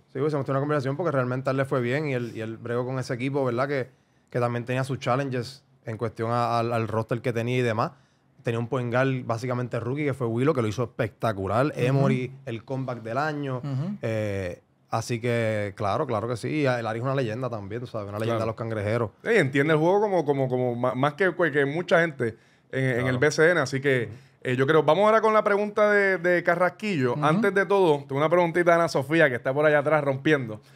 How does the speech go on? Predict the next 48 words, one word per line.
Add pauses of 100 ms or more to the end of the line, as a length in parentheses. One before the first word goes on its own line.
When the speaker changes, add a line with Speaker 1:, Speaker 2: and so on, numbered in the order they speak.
(240)
Speaker 3:
Y
es
una
pregunta
bien,
bien
interesante
porque
los
equipos
ahora
ya
se
están
moviendo (260)
a
hacer
partnerships
y
team
build-ups
con
otros
tipos,
¿verdad?
Con
otras
figuras (300)
y
otra-,
y
otras
personas. (340)
Eh,
¿verdad?
En
el
caso
de
Arecibo,
con
José
Galíndez
y
demás. (380)
¿Qué,
qué
trae